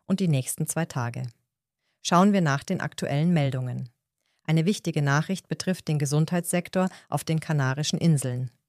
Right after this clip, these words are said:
Die Verhandlungen über den Tarifvertrag im Krankentransport sind weiterhin blockiert. Gewerkschaften, Unternehmen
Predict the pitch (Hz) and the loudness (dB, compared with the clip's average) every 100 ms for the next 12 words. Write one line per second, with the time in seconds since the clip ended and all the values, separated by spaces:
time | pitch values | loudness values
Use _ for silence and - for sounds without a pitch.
0 | _ _ _ _ - 156 156 160 202 202 | _ _ _ _ -10 -4 0 4 4 4
1 | 196 196 - 160 147 143 151 147 190 - | 2 2 0 -2 -2 -2 -2 0 -2 -2
2 | 180 - 165 175 156 - 170 180 175 160 | -6 -4 -4 -4 -6 -2 -2 -4 -8 -6
3 | 151 - 165 165 147 135 147 175 170 160 | -6 -2 -2 -2 -4 0 2 4 2 0
4 | 143 147 - 196 131 - - _ _ _ | 0 -4 -2 -2 -2 -8 -20 _ _ _
5 | 147 165 185 - 170 165 - 165 - 156 | 0 2 2 2 -2 -2 -4 -4 -2 -2
6 | 151 156 165 170 | 0 2 4 2